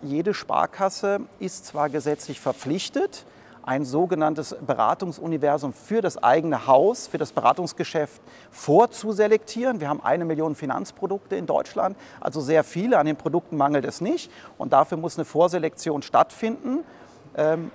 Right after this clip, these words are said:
und die Frage ist, ja, wie viele Produkte bleiben nach dieser Vorselektion eigentlich übrig? Weil darüber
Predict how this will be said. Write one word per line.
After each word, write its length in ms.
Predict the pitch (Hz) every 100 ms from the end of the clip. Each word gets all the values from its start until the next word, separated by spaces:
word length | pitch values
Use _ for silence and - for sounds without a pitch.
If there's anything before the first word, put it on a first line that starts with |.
| -
und 120 | 151
die 60 | 196
Frage 340 | - 123 170
ist, 320 | - 185 - -
ja, 220 | 147 151
wie 80 | 165
viele 220 | 190 170
Produkte 420 | - 165 170 180
bleiben 280 | 151 143 156
nach 200 | 139 151
dieser 260 | 180 151 160
Vorselektion 680 | - 160 143 147 - 156 160
eigentlich 260 | 175 196
übrig? 500 | - 190 143 139 - -
Weil 200 | 131 143
darüber 560 | - 151 226 220 233